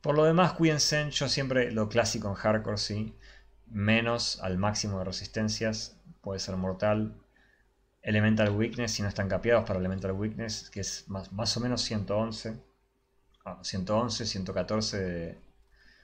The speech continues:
de, de, digamos, resistencia elemental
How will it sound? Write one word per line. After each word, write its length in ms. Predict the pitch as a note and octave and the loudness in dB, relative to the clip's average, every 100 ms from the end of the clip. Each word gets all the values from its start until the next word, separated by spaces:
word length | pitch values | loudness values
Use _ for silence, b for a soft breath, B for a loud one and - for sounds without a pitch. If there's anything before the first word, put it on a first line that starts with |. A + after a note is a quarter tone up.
| B B - | B B -8
de, 880 | - F#2 F#2 F2+ E2+ E2+ E2 E2 D#2+ - - - - _ _ - | -8 -4 -2 -2 -2 -4 -6 -6 -8 -12 -16 -20 -20 _ _ -14
de, 680 | F2 F2+ F2+ E2+ E2+ E2 D#2+ | -6 -4 -2 -4 -4 -6 -8
digamos, 280 | E2+ E2+ E2 | -8 -6 -8
resistencia 380 | - - F#2 G2 | -8 -6 -6 -4
elemental 580 | F#2 F#2 A2 A2+ C3+ | -4 -2 0 -2 -4